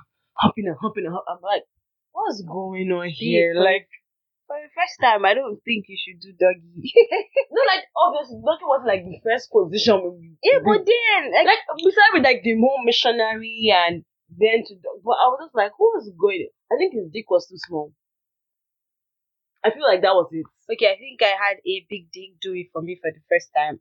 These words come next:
Speaker 2: and
Speaker 1: I had
Speaker 2: then
Speaker 1: a small dick do it for me for the first time,
Speaker 2: I
Speaker 1: like
Speaker 2: think a small dick is always very awesome for the first time. A big dick freaks you the fuck out. <laughs> Honestly, like, it just freaks you out. Like,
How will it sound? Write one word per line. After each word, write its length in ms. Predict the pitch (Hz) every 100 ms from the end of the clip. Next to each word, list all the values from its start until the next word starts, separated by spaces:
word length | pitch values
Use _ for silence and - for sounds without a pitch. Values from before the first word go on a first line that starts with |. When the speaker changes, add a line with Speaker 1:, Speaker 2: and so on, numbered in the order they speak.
| 165
Speaker 2:
and 160 | 170 165
Speaker 1:
I 120 | 220
had 60 | 220
Speaker 2:
then 80 | 185
Speaker 1:
a 100 | -
small 220 | 185 180
dick 200 | 165 165
do 120 | 165
it 60 | -
for 60 | 165
me 120 | 156
for 60 | 151
the 60 | 143 156
first 160 | 156
time, 80 | 147 147
Speaker 2:
I 80 | 214
Speaker 1:
like 40 |
Speaker 2:
think 160 | 254 208
a 80 |
small 240 | 180 190 180
dick 140 | 170 160
is 100 | 156
always 220 | 160 156
very 220 | 151 147 -
awesome 300 | 147 - 135 143
for 80 |
the 80 | 147 _
first 220 | 143 -
time. 220 | 131 135 - -
A 60 | 208
big 180 | 233 175
dick 160 | 165 - - _ _ _ _ _ _ _ _ _
freaks 240 | 208 196 -
you 80 | 156
the 40 | _
fuck 300 | _ - 147
out. 100 | - _ 202 - - - - -
<laughs> 0 |
Honestly, 420 | 294 262 _ 220
like, 180 | 214 214 220 - -
it 80 | 262 214
just 240 | 330 -
freaks 240 | - 247 -
you 120 | 233
out. 160 | 208 190
Like, 220 | 220 220